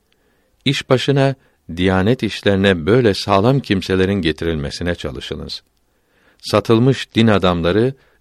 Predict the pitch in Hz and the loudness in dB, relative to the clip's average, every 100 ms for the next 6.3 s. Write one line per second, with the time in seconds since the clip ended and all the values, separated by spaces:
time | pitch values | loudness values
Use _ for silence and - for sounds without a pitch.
0 | - 87 107 113 78 71 - 69 65 65 | -12 2 4 4 0 -8 -8 -8 -8 -8
1 | 64 - - _ _ _ _ _ - 165 | -8 -12 -16 _ _ _ _ _ -4 0
2 | 135 104 90 82 - 95 85 85 - 160 | 2 2 0 -2 -2 -2 0 -2 -2 -4
3 | 190 _ _ _ 101 104 - - 165 139 | -4 _ _ _ 0 2 2 0 0 0
4 | 85 - 78 76 69 - - _ _ _ | -2 -4 -6 -4 -6 -8 -18 _ _ _
5 | _ - 113 107 113 104 85 73 78 73 | _ -4 0 2 2 2 0 -2 -6 -8
6 | 73 71 - | -8 -10 -10